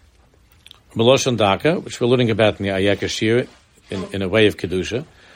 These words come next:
Beloshon Daka, Zo Or Gvuli Shemastir Es Ha'oros Ein Sof.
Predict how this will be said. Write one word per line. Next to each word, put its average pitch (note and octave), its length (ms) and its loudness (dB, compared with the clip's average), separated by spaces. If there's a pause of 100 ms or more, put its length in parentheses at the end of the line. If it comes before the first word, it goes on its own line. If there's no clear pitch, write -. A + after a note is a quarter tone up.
(260)
Beloshon A#2 640 2
Daka, G#2 480 0
Zo B2 180 4
Or D#3+ 260 4
Gvuli B2 400 2
Shemastir B2 760 0
Es G#2 100 -2
Ha'oros A2+ 420 -2
Ein G#2 180 -4
Sof. E2 360 -14